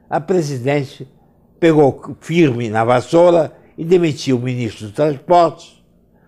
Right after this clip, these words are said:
E o cínico ainda disse: "Eu não sou lixo." É. Esperamos que não seja reciclável. Infelizmente, a nossa presidente já começou a ceder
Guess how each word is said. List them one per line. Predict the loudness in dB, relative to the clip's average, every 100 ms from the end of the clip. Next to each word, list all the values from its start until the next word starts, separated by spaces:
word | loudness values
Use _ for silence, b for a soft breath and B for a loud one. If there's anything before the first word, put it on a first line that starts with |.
| b b
E | 2
o | 2
cínico | 2 -2 0 0 2
ainda | 2 2 0
disse: | 0 -6 -8 -12 _ b b b
"Eu | 2 4 4
não | 2 0
sou | 0 2 2 0
lixo." | -4 -4 -6 -12 -20 -20 _ _ _ _ _ -16
É. | -10 -6 -6 -6 -10 -14 _ _ _ _ _ b b b
Esperamos | -2 2 4 4 0
que | 0
não | 0 0
seja | 0 2 2 0 -4 -8 b b -12
reciclável. | -2 -2 -2 -8 -10 -6 -4 -4 -6 -10 -16 -16 _ _ _ _ _ _ b
Infelizmente, | -8 -4 0 0 0 -4 -8 -12 -20 _ _ _ b -4
a |
nossa | 0 2 0
presidente | -2 -4 -2 -4 -4 -4
já | -2 -2
começou | -4 -6 -6 0 2 2 -4 B B
a | -8
ceder | -4 -4 -2 0 0 -2